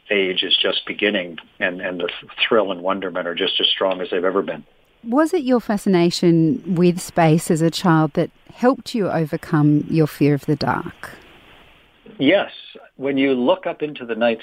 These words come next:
Speaker 1: sky, that's where everything else is. There's almost an unlimited number of stars and an unlimited number of planets, and therefore maybe an unlimited number of other, uh, little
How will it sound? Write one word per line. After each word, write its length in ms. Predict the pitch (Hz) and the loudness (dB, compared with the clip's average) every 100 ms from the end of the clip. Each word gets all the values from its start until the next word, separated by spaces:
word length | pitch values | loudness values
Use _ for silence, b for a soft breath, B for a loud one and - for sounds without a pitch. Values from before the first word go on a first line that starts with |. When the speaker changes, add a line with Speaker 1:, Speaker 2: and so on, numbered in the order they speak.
| - | -6
Speaker 1:
sky, 460 | - 131 98 80 76 B B B _ - | 0 2 0 -4 -12 B B B _ -8
that's 380 | 117 123 - - | -2 -2 -4 -4
where 240 | 127 101 | -4 -2
everything 800 | - 123 131 147 143 - 147 147 | -2 -2 -2 -4 -4 -4 -4 -4
else 300 | 110 101 104 - - | -2 -2 -2 -6 -6
is. 320 | 127 123 92 - - - - - | -2 -2 -4 -8 -12 -12 -12 -2
There's 200 | 113 107 131 | -2 -2 -4
almost 360 | - 151 165 - | 0 0 0 -4
an 100 | 131 | 0
unlimited 800 | 123 117 113 135 160 147 147 123 | 0 0 2 2 4 2 2 0
number 420 | 123 123 120 120 | -2 0 0 0
of 140 | 107 - - | -4 -6 -6
stars 440 | - 110 104 95 90 | 0 2 2 0 -2
and 100 | 98 | 0
an 100 | 104 | 0
unlimited 640 | 113 113 135 180 170 123 | 0 2 2 2 2 0
number 300 | 127 123 123 | -2 -2 -4
of 60 | 110 - - | -4 -8 -4
planets, 380 | 127 120 - - - B B B B _ | -2 -2 -8 -18 -20 B B B B _
and 140 | 110 | -2
therefore 320 | 113 135 - 113 | 0 0 -2 -2
maybe 340 | 123 123 120 | -2 -2 -4
an 160 | 113 113 | -4 -2
unlimited 640 | 107 104 127 139 127 113 | -2 0 2 2 2 2
number 340 | 123 117 117 | 2 4 2
of 100 | 107 | 2
other, 460 | 113 127 123 101 - B B B B _ - | 2 2 2 2 -2 B B B B _ -8
uh, 320 | 98 98 95 | -2 0 2
little 580 | 95 120 113 113 107 104 | 0 0 2 2 2 -4